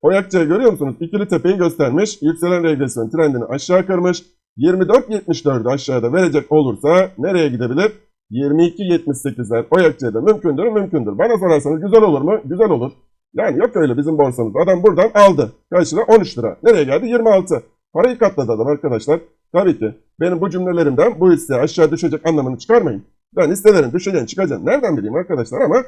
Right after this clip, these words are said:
şu ekranda gördüğüm formasyon bir düşüş formasyonu. İkili tepeyi de görüyorsunuz zaten. Hayırlısı. Kırmızı da yirmi birdi verdiğim rakam.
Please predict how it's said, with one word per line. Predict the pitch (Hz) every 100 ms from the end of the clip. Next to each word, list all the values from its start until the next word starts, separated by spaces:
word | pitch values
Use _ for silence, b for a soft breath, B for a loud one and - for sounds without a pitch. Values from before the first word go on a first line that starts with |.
| - _ _
şu | 147
ekranda | 196 214 165
gördüğüm | 151 190 147
formasyon | 139 190 156 127 208 233
bir | 208
düşüş | 180 185 175
formasyonu. | 135 113 98 95 147 185
İkili | 170 175 156
tepeyi | 165 135 117
de |
görüyorsunuz | 143 170 147 120 104 92
zaten. | 104 175 190 - _ _
Hayırlısı. | 208 139 107 107 127
Kırmızı | 180 151 117
da | 151 156
yirmi | 151 151 143
birdi | 123 101
verdiğim | 139 131 113
rakam. | 101 101 185